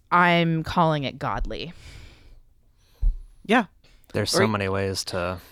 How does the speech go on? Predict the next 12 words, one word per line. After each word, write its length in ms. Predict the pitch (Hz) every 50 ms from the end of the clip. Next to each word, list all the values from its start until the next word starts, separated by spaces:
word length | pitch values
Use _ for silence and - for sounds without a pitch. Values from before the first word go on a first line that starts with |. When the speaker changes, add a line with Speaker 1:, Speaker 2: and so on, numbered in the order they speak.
| - 226 226 - - - - - - - -
Speaker 2:
Yeah, 260 | 208 233 247 220 165
even 240 | 190 214 214 254 233
Speaker 3:
Yeah. 80 | 202
Speaker 2:
just 260 | - - 202 - -
your, 540 | 190 185 185 175 175 170 165 165 165 165 - - _ _ _
even 280 | 190 208 214 233 240 214
just 260 | 175 185 175 - -
your 680 | 175 160 160 156 151 151 147 147 147 143 147 147 143 143 147 - _ _ _ _ _ _ _ -
feelings 760 | - - - 190 180 196 226 196 123 82 - 120 151 147 -
for 580 | - - 156 139 131 117 110 98 87 127 147 151 151 - -
your 160 | - 143 156 143
husband 720 | 143 147 139 135 - - 120 101 - - 117 147 143 -